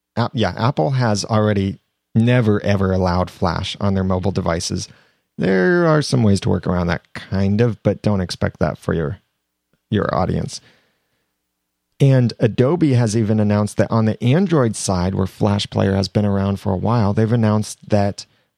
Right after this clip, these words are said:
Flash Player would no longer be developed on Android.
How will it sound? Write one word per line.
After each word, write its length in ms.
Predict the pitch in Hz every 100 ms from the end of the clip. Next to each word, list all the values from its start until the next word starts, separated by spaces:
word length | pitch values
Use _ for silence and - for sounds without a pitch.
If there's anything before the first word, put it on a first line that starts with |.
| _
Flash 380 | - 127 120 -
Player 280 | - 117 113
would 160 | 107 104
no 280 | 104 107
longer 400 | 123 120 113 107
be 220 | 101 104 95
developed 580 | 92 92 90 90 - - -
on 520 | 101 92 92 95 104 - _ _
Android. 680 | 104 143 190 101 82 64 127